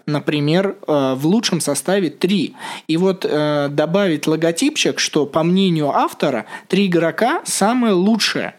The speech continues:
именно в этой настолке. Так, это мое изобретение, оно самое идеальное, самое прекрасное, не смейте его никто производить. Хотя, если я увижу, где, <laughs> если я увижу, вот,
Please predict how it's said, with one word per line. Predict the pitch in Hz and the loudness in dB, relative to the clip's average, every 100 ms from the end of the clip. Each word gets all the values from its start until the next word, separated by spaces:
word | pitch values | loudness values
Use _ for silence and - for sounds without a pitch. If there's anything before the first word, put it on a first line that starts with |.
| - | -2
именно | 170 214 180 127 | 2 4 2 0
в | 147 | 0
этой | 180 165 | 0 -2
настолке. | 147 147 - 185 131 - - - 196 | -4 -6 0 0 0 -6 -12 -12 -4
Так, | 165 - | -4 0
это | 180 180 | 0 2
мое | 226 262 285 233 | 4 4 4 4
изобретение, | 170 170 175 185 - 339 262 | 2 2 2 2 2 2 4
оно | 196 196 | 4 4
самое | 349 277 247 190 | 2 0 2 2
идеальное, | 208 180 214 349 208 | 2 2 4 2 2
самое | - 240 208 170 | 2 2 2 2
прекрасное, | 202 175 - 262 381 262 202 | 2 0 2 0 2 2 4
не | 220 | 4
смейте | 202 247 247 269 254 302 | 2 2 2 2 2 2
его | 233 269 | 4 4
никто | 247 208 - 208 | 4 2 0 0
производить. | 208 190 190 180 135 226 - | 2 2 2 2 -2 -4 -6
Хотя, | - 165 196 | -2 0 2
если | 190 208 165 | 2 2 2
я | 160 | 2
увижу, | 165 180 175 143 | 2 2 0 0
где, | 143 - - | -2 -2 0
<laughs> | 262 | 0
если | 180 165 170 165 147 135 | 2 2 2 0 0 2
я | 127 143 | 2 2
увижу, | 143 147 151 202 302 311 190 151 131 - - 233 262 - 269 - | 2 2 2 2 2 2 2 2 0 -2 -2 0 0 2 0 -2
вот, | 160 151 - | 0 0 -2